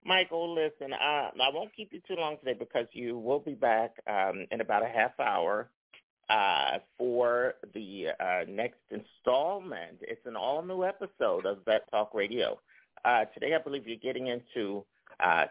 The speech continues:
some, uh, great remembrances of some of the fan highlights. So, Michael, what can you tell us about doing shows that highlight some of the things you've already talked about?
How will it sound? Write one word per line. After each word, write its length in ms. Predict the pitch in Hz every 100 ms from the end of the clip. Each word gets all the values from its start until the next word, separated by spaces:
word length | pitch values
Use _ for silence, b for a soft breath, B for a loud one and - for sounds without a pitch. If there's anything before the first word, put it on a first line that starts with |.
| -
some, 280 | 95 92 85 -
uh, 80 | 82
great 400 | 87 113 127 - _
remembrances 1000 | 95 92 101 107 147 156 107 76 82 76 73 -
of 240 | 92 85 -
some 120 | 107 107
of 100 | 90
the 100 | 85 -
fan 220 | 120 127
highlights. 560 | 120 117 143 92 - _
So, 180 | 143 139 b b -
Michael, 380 | 202 196 175
what 220 | 170 202 214
can 100 | 196
you 100 | 170 151 -
tell 200 | 131 117
us 80 | 117
about 460 | 110 - 101 90 -
doing 280 | 104 110 104 - -
shows 380 | 104 95 101 - -
that 220 | 92 -
highlight 680 | - - 120 107 95 85 - -
some 120 | 110
of 60 | 107
the 60 |
things 240 | 98 98 90
you've 120 | 98
already 240 | 90 82 -
talked 240 | 101 -
about? 300 | - - 50